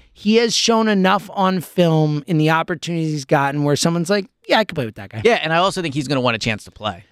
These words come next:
Speaker 1: And again, y-, he's gonna want a chance
Speaker 2: Yeah.
Speaker 1: to play. And again, it gets back to this point where it's like, to your point you just made about Kelce, like, they're,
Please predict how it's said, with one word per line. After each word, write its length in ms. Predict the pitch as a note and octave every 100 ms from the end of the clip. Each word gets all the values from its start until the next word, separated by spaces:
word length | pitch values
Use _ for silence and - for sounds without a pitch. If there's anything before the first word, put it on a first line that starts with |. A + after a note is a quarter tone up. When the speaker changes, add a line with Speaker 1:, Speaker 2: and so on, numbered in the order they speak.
| _
Speaker 1:
And 100 | B3
again, 280 | A#3+ D4 B3+ -
y-, 60 | D3+
he's 140 | C#3+ A2
gonna 140 | F#3+
want 200 | G3 F#3
a 40 | F3
chance 100 | E3+
Speaker 2:
Yeah. 60 | A2
Speaker 1:
to 40 |
play. 140 | G#3 G#3+
And 100 | B3
again, 200 | B3+ C#4
it 60 |
gets 200 | A3+ G3+
back 220 | - G3+ -
to 80 | G#3+
this 120 | E3
point 240 | G3 G3+
where 140 | F#3 E3
it's 120 | -
like, 140 | E3 -
to 100 | F3
your 140 | A3
point 180 | - G#3+
you 40 |
just 80 | F3
made 80 | F3+
about 160 | E3+ D3
Kelce, 320 | F3+ G#3+ E3
like, 200 | D#3+ - _ _ _ _ _ _ _ _ _
they're, 400 | D#3+ F3 C4 C#4+